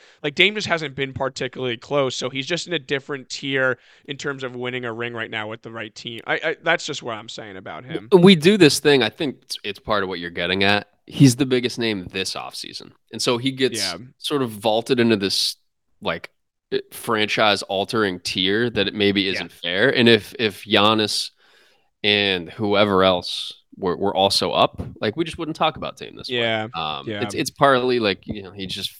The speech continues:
Speaker 2: fills the first ten minutes of every show, and then, you know,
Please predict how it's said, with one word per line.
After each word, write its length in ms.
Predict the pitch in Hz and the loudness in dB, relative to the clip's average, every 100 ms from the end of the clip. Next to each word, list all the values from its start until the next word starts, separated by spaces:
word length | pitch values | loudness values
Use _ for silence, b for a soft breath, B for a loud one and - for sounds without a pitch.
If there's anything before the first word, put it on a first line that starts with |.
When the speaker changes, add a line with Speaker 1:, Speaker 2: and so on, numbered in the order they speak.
| - | -8
Speaker 2:
fills 300 | 90 98 92 | -4 -2 -2
the 100 | 90 | -6
first 240 | 98 92 | -6 -6
ten 140 | - 92 | -2 -2
minutes 260 | 92 90 | 0 -2
of 140 | 92 85 | -4 -4
every 380 | 87 87 80 - b b b b - | -2 -2 -6 -10 b b b b -4
show, 520 | - 110 98 127 110 | 2 6 8 6 6
and 120 | 90 | 4
then, 320 | 90 87 87 - _ _ | 2 0 -4 -12 _ _
you 160 | - 101 | -2 -2
know, 180 | 71 | -2